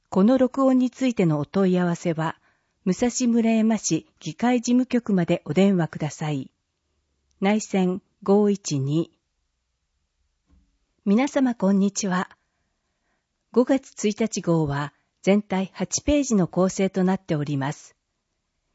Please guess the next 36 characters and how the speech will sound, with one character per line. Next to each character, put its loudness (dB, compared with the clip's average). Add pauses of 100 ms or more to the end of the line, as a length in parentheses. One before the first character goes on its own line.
(100)
一 -6
ペ 2
ー 0
ジ -4
か -2
ら 0
順 0
に 0
内 0
容 0
を -4
ご -6
紹 -2
介 -4
し -6
ま -4
す。 -16 (1400)
目 0
次 -4
一、 -4 (1000)
令 4
和 -2
六 0
年 2 (120)
第 0
一 -8 (120)
回 -2
定 -2
例 -2
会。 -6 (1120)
二、 0 (440)
議 -12
会 2
日 2
誌。 -6 (920)
三、 -4